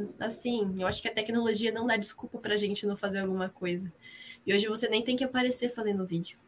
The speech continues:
Então, é, eu acho que o propósito, é, o, é, o ministério como um todo,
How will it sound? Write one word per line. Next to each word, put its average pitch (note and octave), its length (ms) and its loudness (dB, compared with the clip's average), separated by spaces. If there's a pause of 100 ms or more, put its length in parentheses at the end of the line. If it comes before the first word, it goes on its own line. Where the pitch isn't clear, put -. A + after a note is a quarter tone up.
Então, G3+ 580 0 (560)
é, G3 600 6 (840)
eu A3 140 0
acho G#3 300 6
que A3+ 200 -2
o A3 60 -2
propósito, G#3+ 600 2
é, G3 300 2 (340)
o, F#3 580 -2
é, F#3 180 -6
o F3+ 40 -4
ministério G#3 680 4
como G3 200 -4
um F#3+ 60 -2
todo, G#3 540 -2